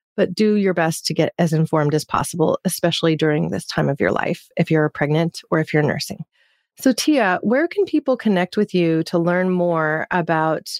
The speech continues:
nutrition and health as it relates to holistic living? I know you have a book out there as well called Obsessed with Mindful Eating,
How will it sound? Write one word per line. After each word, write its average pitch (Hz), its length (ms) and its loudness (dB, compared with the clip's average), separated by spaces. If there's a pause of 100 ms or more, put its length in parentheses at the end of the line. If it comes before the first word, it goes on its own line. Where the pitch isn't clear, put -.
nutrition 170 960 0 (300)
and 185 320 2
health 175 400 0
as - 180 0
it - 40 0
relates 160 460 0
to 165 180 0
holistic 160 380 0
living? 143 380 0
I 151 60 2
know 165 100 2
you 180 100 2
have 190 140 0
a 190 60 0
book 165 340 -2
out 160 220 0
there 156 300 0
as 170 140 -4
well 160 280 2
called 156 380 0
Obsessed 165 360 -2
with 170 100 -4
Mindful 156 380 2
Eating, 170 340 2